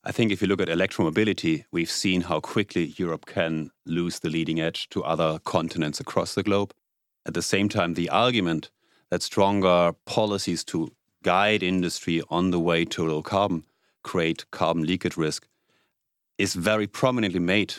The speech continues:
or has been made in the past, but governments have been always very careful in avoiding any incentives that could put a stronger pressure on Eu-,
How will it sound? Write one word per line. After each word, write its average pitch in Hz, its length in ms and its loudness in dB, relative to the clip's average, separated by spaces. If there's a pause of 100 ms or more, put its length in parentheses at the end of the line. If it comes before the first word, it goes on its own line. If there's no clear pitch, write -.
or 85 100 -6
has 101 220 0
been 87 160 -2
made 80 180 0
in 78 60 -4
the 76 80 -4
past, 104 380 -2 (520)
but 92 160 0 (220)
governments 98 460 0
have 90 200 -2
been 78 220 -4
always 92 340 0
very 80 220 -2
careful 82 480 -2
in 76 280 -4 (360)
avoiding 98 540 2
any 107 460 2
incentives 98 840 0
that 85 300 -2 (280)
could - 280 -6
put - 220 -6
a 80 80 -8 (160)
stronger 87 480 0
pressure 82 460 -2
on 78 200 -2
Eu-, 80 120 -4